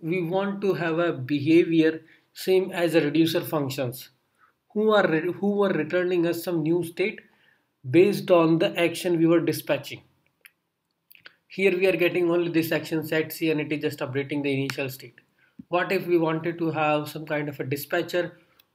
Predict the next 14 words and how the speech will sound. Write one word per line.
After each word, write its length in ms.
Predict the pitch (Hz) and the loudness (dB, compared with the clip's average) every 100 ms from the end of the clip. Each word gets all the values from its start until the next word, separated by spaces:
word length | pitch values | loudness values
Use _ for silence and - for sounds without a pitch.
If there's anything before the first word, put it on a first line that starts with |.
| _ - | _ -6
which 260 | 180 214 - | -4 -2 0
can 220 | 190 180 | 0 0
dispatch 440 | 170 - 180 175 | -4 -4 -6 -4
different 440 | 139 160 - 180 170 | -4 -2 -2 -4 -4
kind 200 | 160 160 | -4 -2
of 140 | 160 | -4
actions 600 | 151 147 - 160 147 - _ _ - | -6 -8 -6 -6 -6 -10 _ _ -6
and 120 | 170 | -4
we 120 | 160 | -2
can 220 | 170 160 | -2 -2
get 200 | 151 156 | -2 -4
a 60 | 156 | -4
different 640 | 131 151 - 185 180 175 | -6 -6 -8 -6 -4 -6
state 420 | - - 160 160 | -10 -6 -4 -4